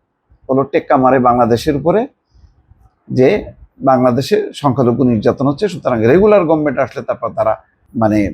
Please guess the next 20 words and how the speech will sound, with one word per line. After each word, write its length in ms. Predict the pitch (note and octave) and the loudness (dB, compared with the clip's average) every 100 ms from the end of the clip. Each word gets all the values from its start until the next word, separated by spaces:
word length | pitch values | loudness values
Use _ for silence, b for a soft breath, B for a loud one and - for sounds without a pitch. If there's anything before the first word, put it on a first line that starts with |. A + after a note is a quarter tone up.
| - | -6
সম্পর্ক 460 | - G#2+ G#2+ - G#2 | -4 -2 -2 -2 -2
স্থাপন 400 | - A2 A2+ G#2+ | 0 -2 0 -2
করবে, 340 | A2 A2 G3+ - _ _ _ _ _ _ - - | -2 0 -2 -6 _ _ _ _ _ _ -20 -2
এরকম 280 | D#3+ D#3+ D#3 | 2 4 2
একটা 180 | C#3+ C3 | 0 0
মনোভাব। 440 | B2+ C#3+ D#3 G#3 - - - _ - _ _ _ _ _ _ - - _ | 2 2 2 0 -2 -20 -20 _ -20 _ _ _ _ _ _ -20 -20 _
এখন 400 | F#3+ F#3+ G#3+ G#3 | 0 2 2 2
এই 140 | F#3 F#3 | 2 2
কারণেই 420 | F#3+ F#3 F#3+ D3+ | 2 2 2 2
বলছি 280 | E3 E3+ C3+ | 0 0 0
যে 120 | D3+ | 0
ঈদের 380 | - E3 F3+ E3+ | 2 2 2 0
শু-, 340 | - - C#3+ | -6 -12 -6
যে 160 | C#3 C#3 | -2 -2
শুভেচ্ছা, 680 | - G3+ G#3 - G2 - _ _ _ _ _ _ | 0 0 0 -2 -6 -8 _ _ _ _ _ _
এইটা 240 | F#3 G3+ G#3+ G#3 | 0 2 2 2
হচ্ছে 240 | G#3 G3+ F#3+ - _ - - - - | 0 -2 -2 -6 _ -20 -20 -16 0
নরেন্দ্র 340 | E3 E3+ F3 E3+ D#3+ | 2 4 2 2 2
মোদী 180 | D#3 D#3 | 2 0
একটা 160 | D#3 | 2